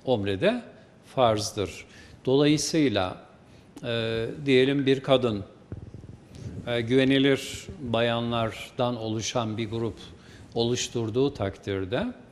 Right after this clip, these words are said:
onlar ne yapabiliyorlar? Şafii mezhebine göre hacca ve umreye gidebiliyorlar. Niçin gidebiliyorlar? Çünkü umre de onlara göre farz, hac da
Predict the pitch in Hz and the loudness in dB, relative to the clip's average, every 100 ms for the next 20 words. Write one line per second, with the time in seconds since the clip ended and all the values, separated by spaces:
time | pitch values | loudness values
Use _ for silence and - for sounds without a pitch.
0 | - - - - 120 120 139 143 131 160 | -20 -20 -20 -6 -2 0 2 2 2 0
1 | 156 120 104 98 98 107 196 - 127 117 | 0 -2 0 0 0 2 0 0 0 0
2 | 113 113 113 - 107 104 101 98 101 202 | 0 -4 -2 -4 -2 -4 -2 -2 0 0
3 | 240 - - - - - 127 110 175 160 | -2 -10 -20 -20 -20 -4 -4 0 2 4
4 | 156 131 131 123 151 123 120 110 107 107 | 4 4 2 4 4 2 2 2 0 0
5 | 104 92 87 - - - - - - 135 | 2 0 -2 -6 -16 -18 -20 -20 -10 -6
6 | - 180 143 113 117 107 107 104 107 190 | 0 2 2 2 0 0 0 0 2 0
7 | 214 - 160 151 151 135 135 147 113 98 | 0 -2 -2 2 4 4 6 6 4 2
8 | 98 98 98 98 95 90 123 160 240 - | 0 0 0 0 -2 2 2 2 2 -2
9 | - - - - - - - 139 120 113 | -4 -8 -14 -20 -20 -20 -4 0 0 2
10 | 123 202 247 | 2 2 0